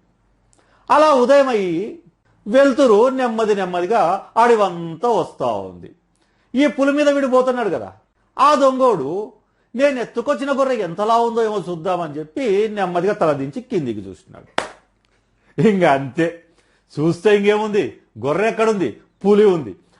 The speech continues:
ఆ పులిని చూసరికి వాడు భయంతో గజ్జ గజ్జ గజ్జ గజ్జ వణికినాడు. "ఓరి నాయనో, ఇంతసేపు నేను ఎక్కి వస్తున్నది పులి మీదనా, ఇది గనక నన్ను చూసింది అనుకో, ఈ రోజుతో ఈ భూమి మీద నాకు నూకలు చెల్లిపోయినట్లే" అనుకొని వాడు వణికిపోతా ఉన్నాడు. "ఎట్లా తప్పించుకోవాలా ఈ పులి నుంచి?" అని.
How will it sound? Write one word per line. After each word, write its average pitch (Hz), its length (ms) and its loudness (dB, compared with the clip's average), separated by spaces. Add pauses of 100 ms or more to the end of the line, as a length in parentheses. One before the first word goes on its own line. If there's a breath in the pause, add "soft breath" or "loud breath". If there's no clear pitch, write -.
(140)
ఆ 240 180 4
పులిని 240 520 -4
చూసరికి 262 300 -2
వాడు 240 180 0
భయంతో 190 440 -2
గజ్జ 190 300 -6
గజ్జ 202 340 -4
గజ్జ 233 280 -2
గజ్జ 247 160 0
వణికినాడు. 220 680 0
"ఓరి 208 440 6
నాయనో, 214 340 6
ఇంతసేపు 214 800 4
నేను 220 200 0
ఎక్కి 190 300 2
వస్తున్నది 196 380 2
పులి 165 240 0
మీదనా, 156 560 0 (340 soft breath)
ఇది 233 240 2
గనక 254 220 2
నన్ను 262 220 -2
చూసింది 240 380 -4
అనుకో, 151 360 -6 (540)
ఈ 254 200 4
రోజుతో 220 720 2 (160)
ఈ 254 140 4
భూమి 247 340 2
మీద 269 100 4
నాకు 233 260 0
నూకలు 202 340 0
చెల్లిపోయినట్లే" 165 840 0
అనుకొని 170 300 -2
వాడు 170 280 2
వణికిపోతా 120 580 -6
ఉన్నాడు. 90 680 -14
"ఎట్లా 247 360 0
తప్పించుకోవాలా 226 600 -2
ఈ 214 100 0
పులి 190 360 -2
నుంచి?" 160 320 -4
అని. 110 120 -4